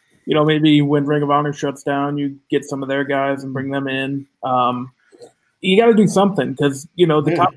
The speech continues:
Speaker 1: W W E people, despite what everyone wants to say, aren't going anywhere. And, you know, if you sign the Revival, you're not gonna get a boost. I mean, you're,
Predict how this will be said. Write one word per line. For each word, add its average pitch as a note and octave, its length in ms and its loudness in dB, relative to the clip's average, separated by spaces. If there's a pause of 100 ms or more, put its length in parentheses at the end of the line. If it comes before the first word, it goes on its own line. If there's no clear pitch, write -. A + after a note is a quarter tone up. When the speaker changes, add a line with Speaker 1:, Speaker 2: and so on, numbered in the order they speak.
(120)
Speaker 1:
W F#3+ 160 0
W F3 240 2
E F3+ 80 2
people, C#3 680 -2
despite D3+ 360 -2
what D#3+ 100 0
everyone D3+ 220 0
wants D3+ 200 -6
to C#3 80 -20
say, F3+ 260 -2
aren't C#3 220 -4
going C#3+ 200 -4
anywhere. B2 520 -8
And, C3+ 200 -10
you C3+ 60 -8
know, C3+ 80 -8
if - 80 -14
you D#3 80 -8
sign D#3+ 240 -2
the D#3+ 60 0
Revival, D3 760 2
you're C#3+ 140 -2
not D3 240 0
gonna C3 120 -12
get C3 120 -14
a - 40 -20
boost. C#3 500 -6
I B2 100 -6
mean, C3 300 -8
you're, C3+ 240 -10